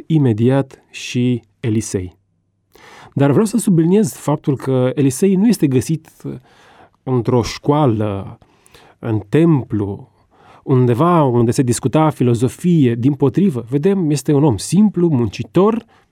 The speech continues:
munca câmpului, o muncă destul de dură și atunci, dar și astăzi. Așadar, aici își cam făcuse ucenicia Elisei. Iar, uh, din acest punct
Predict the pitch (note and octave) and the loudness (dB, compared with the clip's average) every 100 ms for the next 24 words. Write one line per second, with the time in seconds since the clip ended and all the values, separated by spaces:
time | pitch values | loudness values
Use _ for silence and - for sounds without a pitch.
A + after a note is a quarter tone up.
0 | _ _ _ _ _ - A#2 D3 B3 C3 | _ _ _ _ _ -4 2 4 2 0
1 | - - A3 G3+ B2 C3+ F#3+ C3+ C3+ C#3+ | -8 -2 0 2 2 2 2 0 0 2
2 | D#3+ D#3+ - _ C#4+ G#3 G#3+ D3+ F#3+ G#3 | 0 0 -8 _ -14 -8 -2 0 0 2
3 | C3+ A2 D#3+ B2+ D3 A2+ A#2 G#2+ - C#3 | 0 0 -2 0 0 0 -4 -4 0 0
4 | - - F#3+ - _ _ - - D3+ E3 | -2 -4 -6 -6 _ _ -20 -8 -2 0
5 | A#3 G#3 _ _ _ _ _ G3+ C4+ - | 0 -2 _ _ _ _ _ 0 0 0
6 | - - E3 - D#3+ - C3+ F3+ - C#3 | -16 -4 -4 0 0 0 -2 -2 0 -2
7 | - _ - D#3+ - C3 B2 - C#3+ B2+ | -2 _ -2 -2 2 2 0 0 0 2
8 | G2+ - _ _ _ C3 A2+ G2+ A2 F#2+ | 0 -10 _ _ _ -2 0 0 -6 -6
9 | - _ _ _ _ _ - - C3 C3 | -12 _ _ _ _ _ -20 -2 0 2
10 | A#2+ A2+ A#2 A#2 A#2+ A#2+ A#2 G#2+ F#3+ - | 0 0 0 0 -2 0 -2 0 -4 -2
11 | E3 D#3+ - - - | 0 0 0 -14 -20